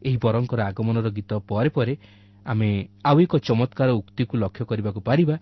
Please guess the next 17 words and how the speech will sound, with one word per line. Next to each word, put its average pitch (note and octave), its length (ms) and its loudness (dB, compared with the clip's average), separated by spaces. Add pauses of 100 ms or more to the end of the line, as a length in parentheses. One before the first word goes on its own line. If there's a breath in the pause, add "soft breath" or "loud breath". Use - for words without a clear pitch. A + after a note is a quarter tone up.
(360 loud breath)
ଯାହାକି A2 420 0
ସେହି G#2+ 300 -2
ମଧ୍ୟାକାଶରେ C3+ 680 -2
ଖ୍ରୀଷ୍ଟୀୟ - 420 -6
ମଣ୍ଡଳୀର A#2+ 600 0 (340 loud breath)
ଖ୍ରୀଷ୍ଟଙ୍କ F3 440 0
ସହିତ D#3+ 340 -2
ମିଳନର D#3 680 0 (240)
ନିଦର୍ଶନ G#2+ 420 -2
ସ୍ୱରୂପ। A#2+ 300 -12 (340)
ଆଉ B2+ 140 4
ତାହା D3 160 6
ହେଉଛି D#3 360 2 (340 loud breath)
ମଣ୍ଡଳୀ D3 380 6
ନିମନ୍ତେ A#2+ 300 2
ଖ୍ରୀଷ୍ଟଙ୍କର D3+ 680 -2 (540 soft breath)
ପୁନରାଗମନ। A#2 640 4